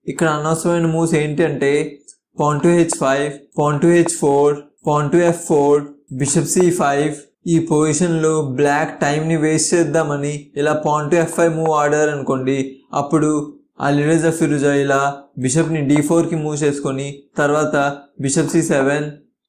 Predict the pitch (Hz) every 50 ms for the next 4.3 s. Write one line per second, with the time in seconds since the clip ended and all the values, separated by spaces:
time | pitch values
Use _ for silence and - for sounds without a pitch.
0 | _ _ - - 123 135 135 170 160 165 175 170 165 165 180 131 127 135 139 143
1 | 139 143 - - _ _ - - 175 160 151 151 151 170 175 170 160 147 139 143
2 | 147 156 147 147 - - _ _ _ _ - 135 131 131 - 180 165 - - 160
3 | 147 143 - - 180 170 - 175 170 160 160 - 147 135 131 131 135 135 131 -
4 | - 185 185 180 -